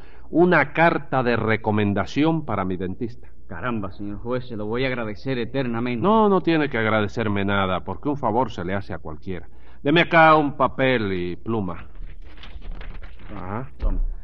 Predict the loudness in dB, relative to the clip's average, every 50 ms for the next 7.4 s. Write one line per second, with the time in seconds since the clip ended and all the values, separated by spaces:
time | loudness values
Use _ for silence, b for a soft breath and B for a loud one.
0 | b b b -8 -4 -2 0 2 4 4 4 4 4 2 -2 -4 -4 0 2 2
1 | 2 2 0 -6 -10 -8 -4 -2 0 2 4 4 4 4 4 2 0 0 0 2
2 | 2 2 0 -2 -4 -8 -8 -8 -8 -8 -4 0 0 0 0 -2 -6 -6 -2 0
3 | 2 2 0 -2 -6 -10 -10 -10 -10 -10 -8 -6 -4 -4 -4 -4 -6 -6 -6 -6
4 | -6 -6 -8 -8 -8 -10 -10 -10 -10 -8 -8 b b b b b b b b b
5 | b b b b -2 0 0 0 0 2 4 4 4 4 4 2 2 2 4 4
6 | 4 4 2 0 -2 -6 -10 -10 -10 -10 -10 -8 -6 -6 -2 2 4 4 6 6
7 | 6 4 4 2 0 -4 -6